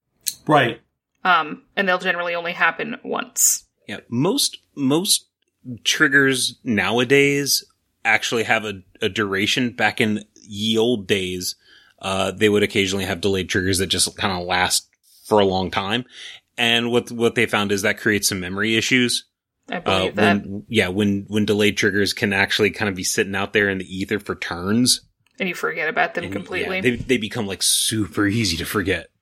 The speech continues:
Speaker 2: Mm-hmm. Absolutely.
Speaker 1: All right, well, um,
Speaker 2: Um,
Speaker 1: oh, go ahead.
Speaker 2: a, as a,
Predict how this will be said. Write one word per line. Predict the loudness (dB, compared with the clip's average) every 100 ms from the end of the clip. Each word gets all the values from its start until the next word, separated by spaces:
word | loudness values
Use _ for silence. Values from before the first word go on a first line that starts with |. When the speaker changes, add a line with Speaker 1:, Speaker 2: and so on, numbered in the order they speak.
| _ _ 4
Speaker 2:
Mm-hmm. | 6 6 4 -2 -8 _ _ _
Absolutely. | -2 0 0 -2 0 -2 -4 -12 _ _ _ 0
Speaker 1:
All |
right, | 2 2
well, | -2 -4 _ _ _ -2
um, | 4 6 8 6 2
Speaker 2:
Um, | -2 _ _ _ -4 2
Speaker 1:
oh, | 4
go | 6
ahead. | 4 2 -12 -18 -16 -18 -4
Speaker 2:
a, | 2 4 4 0 -6 _ -12 0
as | 4
a, | 6 6 4 2 0 -2 -6